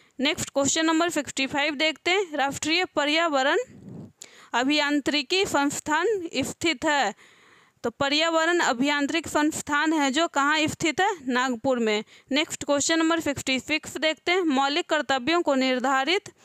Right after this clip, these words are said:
किया जाता है, मौलिक कर्तव्यों को निर्धारित किया गया है,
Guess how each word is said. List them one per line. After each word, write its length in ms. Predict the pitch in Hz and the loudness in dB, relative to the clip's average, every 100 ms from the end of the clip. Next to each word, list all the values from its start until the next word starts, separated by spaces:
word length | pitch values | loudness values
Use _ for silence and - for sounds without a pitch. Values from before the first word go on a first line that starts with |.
| - - - | -20 -20 -6
किया 280 | 269 311 330 | -2 0 0
जाता 440 | 247 247 233 262 | 0 0 0 0
है, 260 | 247 208 214 - _ | 2 0 -4 -16 _
मौलिक 300 | 233 247 294 | -2 0 0
कर्तव्यों 600 | - 302 294 269 294 330 | 0 0 0 -2 0 0
को 160 | 320 415 466 - - - - - - - 247 | 2 0 0 -8 -20 -20 -20 -20 -20 -12 -2
निर्धारित 600 | 262 262 294 277 330 415 - _ _ - | -2 0 0 0 0 -2 -8 _ _ -8
किया 320 | 262 294 370 | -2 0 0
गया 420 | 262 262 262 262 | -2 0 2 2
है, 280 | 233 214 196 | 0 -2 -2